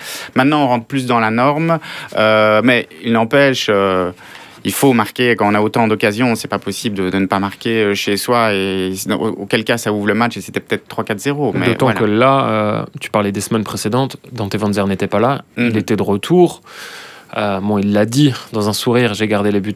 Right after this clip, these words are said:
Speaker 2: euh, pour les playoffs », on l'espère pour lui et pour l'Union, mais quand même, euh, même s'il y avait des absents, on attendait beaucoup de lui, il n'a pas marqué.
Speaker 1: Oui, oui, c'est vrai. Euh, il a donné un ou deux ballons, dont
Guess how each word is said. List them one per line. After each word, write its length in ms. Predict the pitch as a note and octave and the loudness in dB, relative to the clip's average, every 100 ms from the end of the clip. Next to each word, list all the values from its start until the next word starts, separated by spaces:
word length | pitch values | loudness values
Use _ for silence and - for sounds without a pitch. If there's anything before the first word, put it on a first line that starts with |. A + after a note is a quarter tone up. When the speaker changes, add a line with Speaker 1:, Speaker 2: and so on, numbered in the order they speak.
| A2+ | -2
Speaker 2:
euh, 220 | G2 F#2 F2+ | -2 -2 -4
pour 120 | G#2 | -2
les 80 | F#2+ | -2
playoffs », 360 | G#2 A#2 D3 - | 2 2 0 -4
on 60 | |
l'espère 280 | G2 - G2+ | -6 -4 -6
pour 180 | - G2 | -4 -2
lui 100 | G2 | -2
et 60 | F#2 | -2
pour 200 | G2 F#2 | -2 0
l'Union, 460 | G2+ C#3 F3 D#3+ G2+ - | 2 2 2 2 -4 -4
mais 220 | G2 G2 | 0 0
quand 160 | G2 A2 | 0 0
même, 280 | C3+ D3 G#2 | 0 0 0
euh, 380 | G2 F#2+ F#2 G#2 - - - - | 0 0 -2 -6 -10 -16 -12 -4
même 100 | G#2 | -2
s'il 140 | - | 0
y 20 | G2+ | -2
avait 80 | |
des 180 | G2 G2 | 0 0
absents, 260 | F#2+ - C#3+ | -2 0 0
on 40 | |
attendait 280 | G#2 G2+ F#2+ | 0 0 -2
beaucoup 400 | G2 A#2 A#2 A#2 | 0 -2 -2 -6
de 80 | G2+ | -2
lui, 160 | B2 | 0
il 40 | D3+ | 0
n'a 80 | G2+ | 0
pas 120 | A#2 | -2
marqué. 320 | A#2+ - G#2 - - | -4 -6 -10 -12 -6
Speaker 1:
Oui, 280 | A#2 G#2+ A2+ - | -2 0 -2 -4
oui, 180 | A2 C#3 | 0 0
c'est 120 | D3 | 2
vrai. 280 | A#2+ A2+ D3+ - - - A#2 | 0 2 0 -2 -14 -2 4
Euh, 520 | A2+ A2+ A2 A2 A2 | 6 8 6 6 4
il 160 | C3 D3 | 2 2
a 60 | |
donné 340 | C#3+ D#3 D#3+ D3+ | 2 2 4 4
un 140 | D3 | 4
ou 100 | C#3+ | 2
deux 140 | C#3 | 2
ballons, 300 | C3+ C3+ D3 | 4 4 4
dont 160 | A#2+ | 2